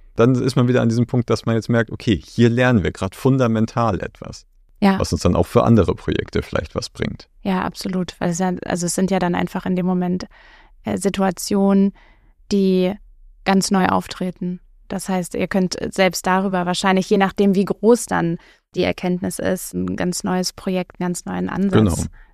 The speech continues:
Speaker 2: drunter starten.
Speaker 1: Ist tatsächlich auch so passiert, dass ich quasi eine Sache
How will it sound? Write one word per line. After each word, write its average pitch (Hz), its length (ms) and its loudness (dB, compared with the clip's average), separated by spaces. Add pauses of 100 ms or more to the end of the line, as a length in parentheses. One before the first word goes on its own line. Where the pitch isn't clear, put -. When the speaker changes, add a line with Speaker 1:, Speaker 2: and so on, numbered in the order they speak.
Speaker 2:
drunter 180 360 2
starten. 175 580 0 (200)
Speaker 1:
Ist - 300 -8
tatsächlich 98 560 0
auch 95 280 -4 (160)
so 98 240 -4
passiert, 92 540 0
dass - 160 -4
ich - 140 -12
quasi 90 200 0
eine 87 240 0
Sache 92 420 0